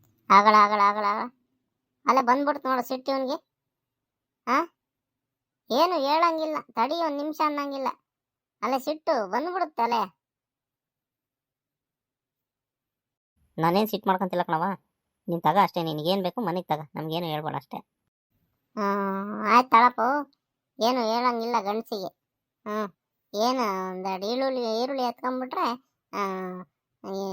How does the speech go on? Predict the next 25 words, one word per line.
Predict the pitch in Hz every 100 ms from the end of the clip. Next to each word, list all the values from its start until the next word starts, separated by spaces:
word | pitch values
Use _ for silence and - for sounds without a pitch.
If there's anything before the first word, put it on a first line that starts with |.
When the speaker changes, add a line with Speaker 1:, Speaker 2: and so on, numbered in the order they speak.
| 185 185
Speaker 1:
ಈ | 196 202
ಇದಾಗ್ಬಿಡುತ್ತೆ. | 202 240 240 220 - 185 - _ _ _ _ _ _ _ _ _ _ _ -
ಹ್ಮ್, | 185 180 170 _ _ _ _ _ _ -
ಆಯ್ತ್ | 226 -
ತಗ, | 226 220 202
ಏನು | 208
ಹೇಳಲ್ಲ, | 196 190 180
ಎಲ್ಲ | 180 190
ನಾನೇ | 185 185 185
ತಂತೀನಿ, | - 180 - 190 311 - _ -
ನಿಂತ್ಕ | 220 220
ಸುಮ್ನೆ. | 185 196 185 175 _ _ _ _ _ _ _ _ _ _ _ _ _ _ _ _ _ _ _
ಪಟೇಲ್ರಿಗೆ | 320 294 277 294 269 262 214
ಚೇರ್ | - 277
ಹಾಕ್ಸಿ, | 294 294 - 220 190 - _ _ _
ಆ, | 208
ಟೀ | 202 285 311
ಗೀ | 302
ತರಿಸ್ಕೊಡೋಣೇನು? | 311 285 311 294 294 294 359 220 170 _ _ _ _ _ _ _ _ _ _ _ _ _ _ _ _ _ 175
Speaker 2:
ನೋಡ್, | 175
ನೋಡ್, | 180 170
ಇದೇ, | 185 214
ಇದೇ | 185 220
ನನಗ್ | 196 175
ಬೇಡ, | 170